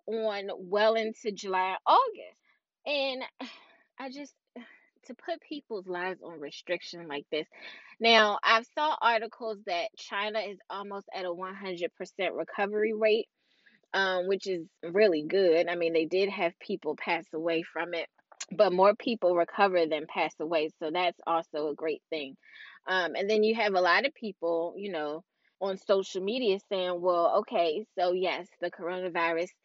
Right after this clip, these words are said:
is a semi-serious thing, but what is the government doing to,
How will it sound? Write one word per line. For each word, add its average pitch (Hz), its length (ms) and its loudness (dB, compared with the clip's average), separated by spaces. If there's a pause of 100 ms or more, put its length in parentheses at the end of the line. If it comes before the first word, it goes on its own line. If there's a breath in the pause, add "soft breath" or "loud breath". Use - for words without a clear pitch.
(380 soft breath)
is 285 220 4
a 277 100 -4
semi-serious 262 840 -2 (100)
thing, 175 460 -4
but 220 280 6 (400)
what 185 380 -2
is 240 180 -4
the 214 80 -4
government 185 720 -6
doing 170 640 -2 (400)
to, 180 720 0